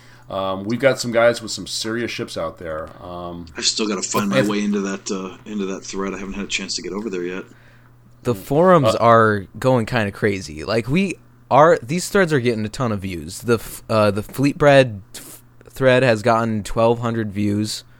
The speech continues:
Speaker 1: Yeah.
Speaker 3: Um, and
Speaker 1: Yeah.
Speaker 3: <laughs> then, uh, Darasan said, uh, just posted a quick, uh,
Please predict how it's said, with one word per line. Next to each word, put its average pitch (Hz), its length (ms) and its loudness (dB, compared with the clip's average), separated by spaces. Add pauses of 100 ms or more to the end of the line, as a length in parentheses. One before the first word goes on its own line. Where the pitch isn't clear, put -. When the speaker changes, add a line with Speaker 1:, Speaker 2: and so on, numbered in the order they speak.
(500)
Speaker 1:
Yeah. 101 340 2
Speaker 3:
Um, 101 300 -2
and 135 140 2
Speaker 1:
Yeah. - 80 8
Speaker 3:
<laughs> - 80 2
then, 165 280 2 (580)
uh, 120 240 8
Darasan 127 840 6 (220)
said, 113 520 2
uh, 107 400 4 (440)
just - 160 -8
posted 143 280 2
a 120 60 0
quick, - 460 -6 (200)
uh, 65 360 -4